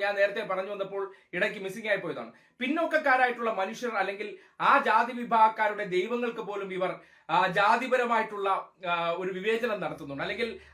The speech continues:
അതിനെ ആ രീതിയിലാണ് കാണുന്നത്. അത്തരം ക്ഷേത്രങ്ങളിലൊന്നും മുന്നോക്കക്കാരായിട്ടുള്ള മനുഷ്യർ പോകാറില്ലെന്നേ, അവർക്ക് അത്തരം ദൈവങ്ങളോട് പോലും അയിത്തമാണെന്നേ. അവർ സൃഷ്ടിച്ചിരിക്കുന്ന, ആ, കുടുംബപരമായിട്ടും അല്ലെങ്കിൽ ബ്രാഹ്മണിക്കൽ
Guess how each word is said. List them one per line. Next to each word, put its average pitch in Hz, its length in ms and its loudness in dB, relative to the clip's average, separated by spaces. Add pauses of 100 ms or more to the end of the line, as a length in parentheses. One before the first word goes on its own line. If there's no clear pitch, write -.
അതിനെ 269 380 6 (140)
ആ 247 260 8
രീതിയിലാണ് 233 480 -2
കാണുന്നത്. 160 260 -2
അത്തരം 285 240 4
ക്ഷേത്രങ്ങളിലൊന്നും 240 800 -2 (300)
മുന്നോക്കക്കാരായിട്ടുള്ള 240 920 2
മനുഷ്യർ 233 460 -2 (120)
പോകാറില്ലെന്നേ, 226 680 0 (300)
അവർക്ക് 294 320 6
അത്തരം 285 320 2
ദൈവങ്ങളോട് 294 540 4
പോലും 262 340 2
അയിത്തമാണെന്നേ. 196 560 -2
അവർ 214 260 0
സൃഷ്ടിച്ചിരിക്കുന്ന, 277 840 -4 (340)
ആ, 208 140 2
കുടുംബപരമായിട്ടും 240 1040 2
അല്ലെങ്കിൽ 226 280 -2
ബ്രാഹ്മണിക്കൽ 240 600 0